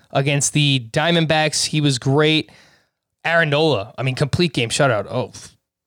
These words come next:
so great. It's just two hits, ten strikeouts to zero walks, twenty-one whiffs on Sunday for Aaron Nola.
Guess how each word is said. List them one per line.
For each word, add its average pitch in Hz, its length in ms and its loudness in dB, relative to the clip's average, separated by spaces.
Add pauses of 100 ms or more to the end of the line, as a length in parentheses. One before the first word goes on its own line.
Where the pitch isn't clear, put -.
so 143 320 0
great. 120 340 0
It's - 360 -8 (240)
just 165 200 -2
two 165 180 2
hits, 147 320 0
ten 165 240 -2
strikeouts 139 520 0
to 135 100 -4
zero 139 340 2
walks, 123 420 0
twenty-one 160 560 0
whiffs 139 420 -2 (520)
on 139 220 2
Sunday 139 420 0
for 139 360 0
Aaron 123 240 -2
Nola. 143 400 0